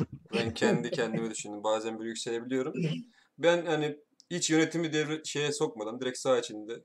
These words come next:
kendimi oraya koyarak yapabileceğim tek şey özellikle Abdülkadir Ömür'ü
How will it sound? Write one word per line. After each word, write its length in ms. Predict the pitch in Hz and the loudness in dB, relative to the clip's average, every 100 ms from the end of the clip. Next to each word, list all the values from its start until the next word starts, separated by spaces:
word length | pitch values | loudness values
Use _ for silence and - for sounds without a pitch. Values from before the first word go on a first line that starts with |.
| - | -4
kendimi 500 | 127 120 120 123 - _ _ _ _ _ _ _ _ | -4 -4 -6 -8 -10 _ _ _ _ _ _ _ _
oraya 300 | 120 117 117 | 0 2 2
koyarak 320 | 120 113 110 | 2 0 0
yapabileceğim 460 | 127 131 127 120 123 | 2 2 0 -4 -4
tek 180 | 143 131 | -4 -6
şey 140 | 113 | -6
özellikle 400 | 110 117 117 160 | -4 -4 -4 0
Abdülkadir 440 | 151 - 143 156 151 | 0 0 -4 -2 0
Ömür'ü 320 | 151 143 | -2 -2